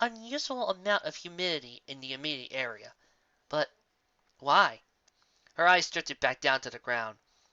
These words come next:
where more patches of mud dotted the surrounding path,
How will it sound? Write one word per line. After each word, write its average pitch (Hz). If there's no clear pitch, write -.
where 123
more 151
patches 147
of 123
mud 123
dotted 131
the -
surrounding 120
path, 117